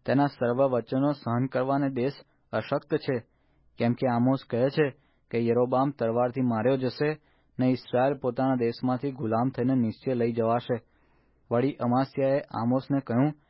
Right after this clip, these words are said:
"હે દ્રષ્ટા, જા, યહૂદાના દેશમાં નાસી જા, ત્યાં રોટલી ખાજે ને ત્યાં પ્રબોધ કરજે. પણ હવે પછી કદી બેથેલમાં ભવિષ્ય ભાગતો નહીં, કેમ કે એ તો રાજાનું પવિત્ર સ્થાન છે ને એ રાજમંદિર છે."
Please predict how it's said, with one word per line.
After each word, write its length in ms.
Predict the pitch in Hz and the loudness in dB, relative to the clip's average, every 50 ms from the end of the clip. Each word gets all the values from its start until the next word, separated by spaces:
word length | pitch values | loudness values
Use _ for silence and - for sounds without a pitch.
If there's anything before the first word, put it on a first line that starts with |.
| _ _ _ _ _ - | _ _ _ _ _ -4
"હે 80 | 135 139 | -2 0
દ્રષ્ટા, 560 | 139 131 120 113 - - - 131 135 160 165 - _ _ _ _ _ _ _ - | 2 2 0 0 0 0 2 2 2 2 0 -6 _ _ _ _ _ _ _ -4
જા, 200 | 117 117 131 147 151 | 0 0 2 2 2
યહૂદાના 560 | 151 143 131 - - 147 139 139 139 147 151 147 | 2 0 0 0 -4 -4 -2 0 0 0 0 0
દેશમાં 400 | 139 131 127 127 - 147 147 143 | 0 -2 -4 -2 -2 -2 0 0
નાસી 320 | 135 120 117 - 135 143 | 0 0 -2 -2 -4 -2
જા, 180 | 147 151 135 - - _ _ _ _ _ _ _ _ - | -2 -2 -2 -2 -6 _ _ _ _ _ _ _ _ -4
ત્યાં 160 | 131 143 151 | 0 2 2
રોટલી 360 | 143 131 120 - - 143 147 | 2 2 0 0 -4 -6 -6
ખાજે 480 | - - 131 123 120 123 139 151 160 160 _ _ _ _ _ - | -2 0 0 0 0 2 0 0 0 -2 _ _ _ _ _ -6
ને 80 | 143 | -6
ત્યાં 300 | 139 - 123 123 143 170 | -4 -2 0 2 2 2
પ્રબોધ 340 | 165 139 117 113 120 120 117 | 2 0 0 2 0 0 0
કરજે. 420 | - 127 117 113 120 123 117 107 - _ _ _ _ _ _ _ _ _ _ _ | 0 -2 -2 -2 0 -2 -2 -2 -6 _ _ _ _ _ _ _ _ _ _ _
પણ 160 | 135 135 147 131 | 0 0 0 0
હવે 260 | 113 107 104 120 135 | -2 -2 -2 -2 -2
પછી 300 | 131 131 131 123 - 151 | 0 0 -2 -2 -4 -6
કદી 300 | 127 - 113 113 135 147 | -4 -2 -2 -2 0 -2
બેથેલમાં 560 | 135 117 104 101 95 - 123 123 135 143 131 | 0 0 -2 -2 -4 -4 -2 0 0 0 0
ભવિષ્ય 420 | 113 117 107 104 117 113 - 143 | -2 -2 -4 -4 -4 -4 -4 -6
ભાગતો 400 | 123 107 107 101 98 - - 131 | -4 -4 -4 -4 -4 -4 -2 0
નહીં, 300 | 127 117 113 131 143 127 - _ _ _ _ _ _ _ _ _ _ _ _ - | 2 2 4 4 2 2 -2 _ _ _ _ _ _ _ _ _ _ _ _ -6
કેમ 160 | - 120 120 | -2 -2 -2
કે 120 | 127 - 151 | 0 0 -2
એ 220 | - - 123 120 | -2 -2 -4 -6
તો 200 | 113 - 135 139 | -2 0 0 0
રાજાનું 440 | 123 107 104 110 110 120 131 139 135 | 2 0 0 0 0 0 0 0 0
પવિત્ર 460 | - 117 110 120 127 - 123 127 127 | 0 -2 -2 -2 -4 -2 -2 -2 -2
સ્થાન 400 | 123 - - - 117 123 135 143 | -2 -4 -4 -2 0 2 2 0
છે 280 | 135 - 135 120 107 - _ _ _ _ _ _ _ _ _ 127 | 0 -2 -4 -4 -6 -8 _ _ _ _ _ _ _ _ _ -4
ને 60 | 123 | -4
એ 360 | 120 - 117 127 135 160 175 - - | -2 -2 0 0 0 0 0 -4 -6
રાજમંદિર 720 | 123 113 110 123 131 135 139 135 120 117 113 117 117 117 | -4 0 0 0 0 0 0 2 2 2 2 2 0 -2
છે." 260 | 113 - - 120 110 | -2 -4 -4 -6 -6